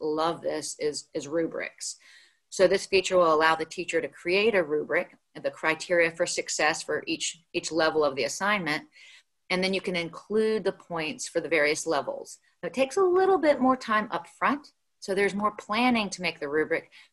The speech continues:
but you can reuse that same rubric for other assignments, and the grading of a s-, of a, that type of assignment is much faster. The students get their valuable feedback, they get information without you having to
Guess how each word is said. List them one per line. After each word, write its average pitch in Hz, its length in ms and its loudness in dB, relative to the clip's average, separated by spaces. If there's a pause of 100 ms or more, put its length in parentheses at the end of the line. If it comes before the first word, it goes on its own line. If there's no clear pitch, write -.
but 170 200 0
you 175 80 4
can 160 240 -4
reuse 170 460 4
that 175 180 0
same 170 260 -4
rubric 165 480 0 (300)
for - 100 0
other 185 240 2
assignments, 143 720 -2
and 165 100 -6
the 151 60 -6
grading 160 480 2
of 151 160 0
a 147 60 -6
s-, - 260 -10 (160)
of 156 140 2
a, 147 260 -2
that 165 200 2
type 151 180 -2
of 131 100 -8
assignment 147 500 -2
is 156 160 -8
much 147 200 -8
faster. - 640 -8 (400)
The 185 80 2
students 180 380 2
get 175 180 2
their 156 380 0 (200)
valuable 185 420 4
feedback, 196 720 0
they 165 80 4
get 165 120 2
information 160 540 -4
without 170 380 -2
you 185 40 -6
having 185 300 -2
to 147 180 -6